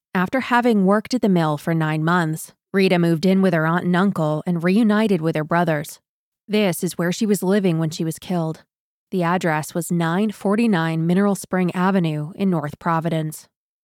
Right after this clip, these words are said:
Around this time, Rita took out a one thousand dollar life insurance policy on herself and named her younger sister Mildred as the beneficiary.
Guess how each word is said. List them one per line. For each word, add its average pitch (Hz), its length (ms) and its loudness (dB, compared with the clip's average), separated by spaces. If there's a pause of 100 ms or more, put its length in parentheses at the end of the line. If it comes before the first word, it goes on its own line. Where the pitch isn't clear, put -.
(260)
Around 190 340 2
this 277 220 -2
time, 165 540 -2 (220)
Rita 196 480 2
took 240 260 -2
out 247 240 2
a 196 60 2
one 185 280 2
thousand 240 560 -2
dollar 233 320 2
life 208 300 2
insurance 165 420 0
policy 170 500 -2
on 165 100 0
herself 160 640 -2 (240)
and 180 140 -2
named 185 280 -2
her 277 120 -2
younger 240 320 0
sister 226 400 -4
Mildred 202 500 0
as 160 200 -4
the 165 80 -4
beneficiary. 160 840 -4